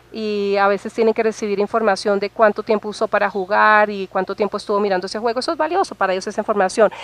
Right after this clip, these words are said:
Y la quinta en realidad no es un modelo, es una combinación de las otras cuatro anteriormente mencionadas. Bueno, muchas gracias, Ivan. Bueno, ¿por qué no nos comentan un poquito acerca de los esquemas de financiación que ustedes conocen para los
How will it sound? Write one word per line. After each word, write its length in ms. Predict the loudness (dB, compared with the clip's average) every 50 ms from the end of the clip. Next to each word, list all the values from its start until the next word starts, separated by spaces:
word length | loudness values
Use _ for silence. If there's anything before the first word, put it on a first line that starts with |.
| -6 -4
Y 80 | 2
la 120 | 2 2 4
quinta 260 | 4 4 4 4 4
en 60 | 4
realidad 220 | 4 6 6 6 6
no 80 | 6
es 80 | 4 2
un 100 | 2 4
modelo, 320 | 6 6 6 6 4 0
es 120 | -2 -4 0
una 140 | 2 2 2
combinación 640 | 2 0 0 2 2 2 2 2 0 0 0 0
de 80 | 0 -2
las 140 | -4 -4 -6
otras 200 | -6 -6 -8 -4
cuatro 240 | -4 -4 -2 -2 -2
anteriormente 460 | -4 -4 -4 -4 -4 -4 -4 -4 -6
mencionadas. 720 | -6 -6 -4 -4 -2 0 0 0 -2 -6 -8 -14 -20 -20 _ _ _ _ _ -20 _ _ -20 -20 -20 -16 _
Bueno, 180 | 0 0 2 2
muchas 260 | 0 -2 -4 -8 -6
gracias, 360 | -6 -6 -6 -6 -10 -8 -6
Ivan. 400 | -6 -4 -2 -2 -4 -4 -6 -8 -14 -20 -20 -20 -20 _ _ _ _ _ _ _ _ _ _ _ _ _ _ _ _ _ _ _ _ -20 -20 _ _ _ _ -8
Bueno, 260 | -2 0 0 2 2
¿por 140 | 0 0 2
qué 80 | 4 4
no 80 | 6
nos 140 | 4 4 2
comentan 360 | 2 4 4 4 2 2 0
un 60 | 0
poquito 380 | 0 -2 -4 -6 -6 -4 -4 -4
acerca 440 | -2 -2 -2 -2 -2 0 2 2 2
de 80 | 2
los 120 | 2 -2 -4
esquemas 340 | -6 -6 -2 0 0 2 0
de 80 | 0
financiación 540 | 0 2 2 2 2 0 -2 -2 -2 -2 -4
que 80 | -4 -4
ustedes 220 | -4 -4 -4 -2
conocen 380 | 0 0 2 2 0 -2 -4 -2
para 160 | 0 0 0
los 300 | 0 -2 -2 -4 -6